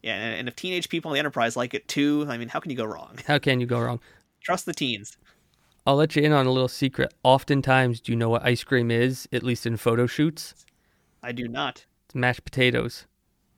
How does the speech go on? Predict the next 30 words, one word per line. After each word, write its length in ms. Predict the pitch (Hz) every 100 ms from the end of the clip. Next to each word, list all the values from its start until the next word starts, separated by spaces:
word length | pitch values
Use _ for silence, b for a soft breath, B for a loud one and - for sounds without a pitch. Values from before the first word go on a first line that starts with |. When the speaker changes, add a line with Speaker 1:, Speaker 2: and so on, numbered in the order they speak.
| _ _
Speaker 1:
Mashed 220 | 120 170
potatoes, 280 | 160 - 131
Speaker 2:
Oftentimes, 580 | 131 131 131 135 127 127
Speaker 1:
wow. 20 |
Speaker 2:
it's, 140 | 120 -
it's 180 | -
starchy. 600 | - - 123 123 117 113 _ _ _ _ _
Yep, 200 | 127 123
it 140 | 131 147
mi-, 120 | 143
Speaker 1:
That 60 |
makes 160 | 156 151
Speaker 2:
it's 40 |
Speaker 1:
sense. 180 | 160 143
Speaker 2:
not 160 | 156 156
necessarily 600 | 170 - 165 147 143 135
the 120 | 127
way 140 | 127
you 160 | 131 123
would 120 | 120 135
eat 160 | 131
mashed 240 | 135 135 -
potatoes, 340 | - 147 147
the 60 | 135
same 220 | 131 123
recipe, 280 | 127 123 151
but 120 | 127
that's 200 | 127 127
the 140 | - 123
idea. 440 | 117 120 113 113